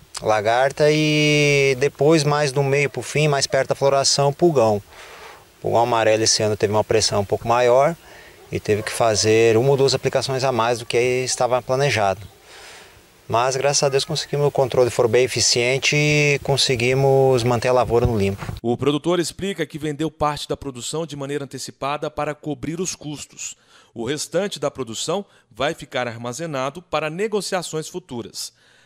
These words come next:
Speaker 2: A estimativa do agricultor é de que sejam colhidas, em média,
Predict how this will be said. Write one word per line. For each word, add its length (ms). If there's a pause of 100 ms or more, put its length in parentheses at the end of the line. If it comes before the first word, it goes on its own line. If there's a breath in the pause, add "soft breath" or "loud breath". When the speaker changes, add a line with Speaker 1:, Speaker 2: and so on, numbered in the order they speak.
(120)
Speaker 2:
A 80
estimativa 560
do 100
agricultor 560 (220 soft breath)
é 80
de 100
que 80
sejam 360
colhidas, 680
em 160
média, 400